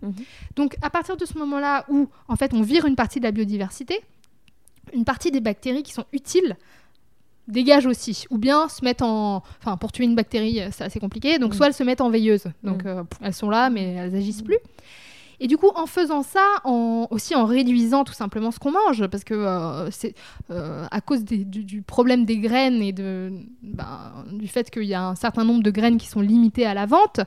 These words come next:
Speaker 2: on se retrouve avec toujours la même bouffe. Enfin, c'est quand même bizarre que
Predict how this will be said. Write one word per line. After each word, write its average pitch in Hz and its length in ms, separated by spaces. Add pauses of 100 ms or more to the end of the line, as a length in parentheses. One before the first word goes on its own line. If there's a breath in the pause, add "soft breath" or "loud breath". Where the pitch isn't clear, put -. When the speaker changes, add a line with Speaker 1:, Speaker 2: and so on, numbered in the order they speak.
(340 loud breath)
Speaker 2:
on 233 80
se - 100
retrouve 285 240
avec 220 240
toujours 320 260
la 233 120
même 254 180
bouffe. 349 280
Enfin, 190 200
c'est - 100
quand - 100
même 220 100
bizarre 277 300
que 208 280